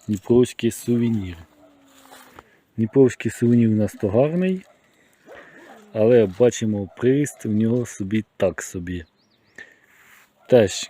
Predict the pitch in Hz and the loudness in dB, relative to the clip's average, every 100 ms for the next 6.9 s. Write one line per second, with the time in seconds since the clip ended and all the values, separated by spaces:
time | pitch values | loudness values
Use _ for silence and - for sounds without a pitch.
0 | 131 - 127 110 104 113 107 101 110 - | -16 -6 -4 -4 -4 -2 0 -2 -4 -6
1 | - 110 - 151 - 156 156 151 - 143 | -4 -4 0 -2 0 2 2 0 -2 -2
2 | 139 - _ _ _ _ _ _ _ _ | -2 -8 _ _ _ _ _ _ _ _
3 | _ _ _ _ - 101 101 110 104 104 | _ _ _ _ -12 -8 -4 -2 0 -2
4 | 101 107 - 104 107 101 - - _ 113 | -2 -4 -2 -2 -2 -4 -6 -16 _ -8
5 | 107 101 104 107 101 98 101 98 90 101 | -6 -6 -4 -4 -4 -4 -2 -4 -6 -8
6 | 98 - 107 - - 98 104 95 95 | -10 -8 -8 -6 -6 -6 -6 -6 -8